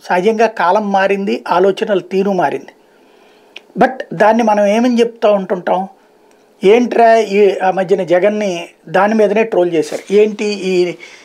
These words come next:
ఈ, ఆ, చచ్చిపోయిన చోటకెళ్ళి నవ్వడం ఏంట్రా?"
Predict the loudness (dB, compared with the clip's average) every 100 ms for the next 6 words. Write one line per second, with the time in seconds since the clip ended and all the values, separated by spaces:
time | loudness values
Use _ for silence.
0 | _ -2 2 2 0 -4 -10 _ _ _
1 | -4 -2 -2 -2 -2 0 2 2 0 -2
2 | -2 -4 -2 -2 -4 -6 -6 -2 0 2
3 | 0 -4 0 0